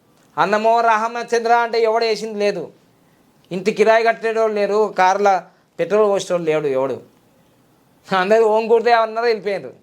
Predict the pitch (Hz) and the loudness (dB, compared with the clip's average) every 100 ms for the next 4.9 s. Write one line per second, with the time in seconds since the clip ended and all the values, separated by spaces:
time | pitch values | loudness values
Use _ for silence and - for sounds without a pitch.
0 | _ 135 175 214 208 190 202 196 180 165 | _ -4 -2 0 0 0 0 -4 -2 -4
1 | - - 170 202 214 202 190 190 165 175 | -6 -4 0 2 2 0 -2 -4 -4 -4
2 | 202 202 - _ 151 170 202 185 165 160 | -4 -6 -14 _ -2 0 2 0 -2 -4
3 | 156 160 156 160 - _ _ _ _ _ | -4 -2 -2 -2 -6 _ _ _ _ _
4 | _ - 135 170 185 180 190 214 | _ -10 -2 2 2 0 -4 -6